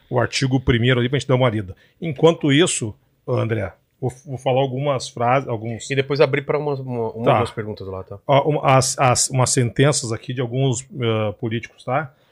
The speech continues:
Speaker 1: O ministro, o ministro da Defesa de Israel, logo na primeira semana de outubro, ali, após os atentados, após o atentado do dia sete, né? Estamos impondo um cerco total a Gaza, sem eletricidade,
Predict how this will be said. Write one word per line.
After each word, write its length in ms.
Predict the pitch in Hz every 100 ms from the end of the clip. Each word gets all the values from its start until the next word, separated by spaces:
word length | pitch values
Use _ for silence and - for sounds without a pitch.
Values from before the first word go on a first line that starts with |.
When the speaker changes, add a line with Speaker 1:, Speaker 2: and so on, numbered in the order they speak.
| _ _
Speaker 1:
O 400 | 131 123 123 120
ministro, 800 | 117 123 127 156 - - 131 110 101 _ _
o 60 | 123
ministro 680 | 127 160 139 135 - 147 143 _ _ _
da 100 | -
Defesa 420 | 117 120 - 135
de 80 | 127
Israel, 500 | 113 127 113 104 95 _ _ _ _ -
logo 280 | 117 135
na 60 | 139
primeira 240 | 131 127 127
semana 260 | 117 117
de 80 | 113
outubro, 380 | 110 - 117 110
ali, 60 |
após 200 | 107 107
os 100 | 101
atentados, 640 | 101 107 101 104 90 - - _ _ _
após 180 | - 113
o 60 | 110
atentado 260 | 110 113
do 60 | 110
dia 80 | 104
sete, 340 | - 107 -
né? 140 | 95 90 _ _ _ _ _ _
Estamos 600 | - 131 - - 170 185 160
impondo 480 | 160 - 147 170
um 60 | 160
cerco 420 | - - 165 - 143 _ -
total 760 | 190 202 - 180 170 185 190 -
a 160 | 160 160
Gaza, 680 | 127 143 143 104 107 90 - _ _ _ _ _ _ _ _ _
sem 640 | - - - 190 190 214
eletricidade, 1040 | 185 156 135 117 - 104 110 117 110 120